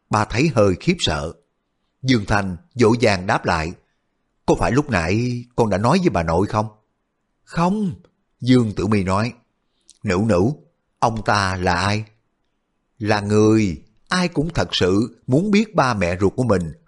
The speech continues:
rốt cuộc là ai, đến từ nơi nào." Dương Thanh cũng vậy thôi. Lần trước, sau khi mà biết bản thân không phải là con trai của Dương Bách, trong lòng của anh ta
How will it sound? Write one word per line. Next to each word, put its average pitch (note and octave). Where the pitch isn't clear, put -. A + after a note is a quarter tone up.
rốt C4+
cuộc F2+
là E2+
ai, G2
đến F3+
từ E2+
nơi G2+
nào." D#2+
Dương C3+
Thanh G#2+
cũng G2
vậy D#2+
thôi. G2
Lần A#2+
trước, G#3+
sau F#3
khi F3+
mà D3
biết A#2+
bản G#2+
thân G#2+
không G#3
phải G2+
là A2
con A2
trai G#2
của A#2
Dương A2
Bách, B2+
trong G#3
lòng G2+
của A2
anh F#2+
ta F#2